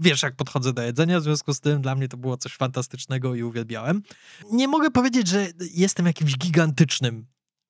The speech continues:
fanem Big Bang Theory, ponieważ to był, miałem po prostu fazę. To jest jeden z tych seriali, na które masz w pewnym momencie swojego życia fazę, ale nie mogę powiedzieć, że to jest jakaś legendarna pozycja serialowa koniecznie do obejrzenia. Ale przyznaję, że przez jakiś rok mojego życia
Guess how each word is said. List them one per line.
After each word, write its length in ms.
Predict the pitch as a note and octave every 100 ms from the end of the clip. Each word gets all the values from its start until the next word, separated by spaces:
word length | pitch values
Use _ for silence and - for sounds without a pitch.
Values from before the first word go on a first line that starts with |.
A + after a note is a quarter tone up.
| -
fanem 380 | D3+ B2 A#2+
Big 160 | A#2 B2
Bang 240 | A#2+ A#2
Theory, 360 | - B2 A#2 A2
ponieważ 400 | - D#3+ G3 G#3
to 100 | A#3
był, 240 | A3 G#3 F3
miałem 260 | F3+ B3 C4
po 80 | -
prostu 280 | - - E3+
fazę. 340 | - A2+ G#2
To 100 | -
jest 120 | C#3+
jeden 220 | F3 F3+
z 40 | F3
tych 180 | F3 -
seriali, 480 | E3 D#3 D#3+ D#3
na 100 | D3
które 300 | C#3 - C#3+
masz 220 | C#3 F#3+ -
w 60 |
pewnym 280 | - F3 F3
momencie 320 | D3+ D#3 D#3
swojego 340 | C#3 C#3+ C#3 C#3
życia 240 | C#3 C3+
fazę, 280 | F3 F3+ F#3
ale 220 | E3 E3
nie 120 | E3+
mogę 280 | F#3 A3+ G#3
powiedzieć, 500 | F3+ D#3 D#3 D#3 D3
że 80 | C3+
to 100 | C3+
jest 180 | C#3+ C3+
jakaś 280 | C3 C#3 - - _
legendarna 640 | E3 D#3 D#3+ D3+ D3+ C#3+
pozycja 400 | C3+ C3+ C3 C#3
serialowa 540 | C3 C#3 C3+ C3+ C3 C3
koniecznie 420 | C#3+ C3+ C3 C3+
do 120 | B2
obejrzenia. 460 | A#2+ A#2 A2+ G2+ _ _ _ _
Ale 280 | - A3+ D#4
przyznaję, 520 | C4 B3+ G#3 F#3 A3+
że 120 | A#3+ A3
przez 220 | - F#3+
jakiś 300 | F#3+ D#3+ -
rok 340 | C#3+ F3 A#3+
mojego 340 | F#3 F3+ F3 F3
życia 440 | D#3+ C#3+ G#3 D4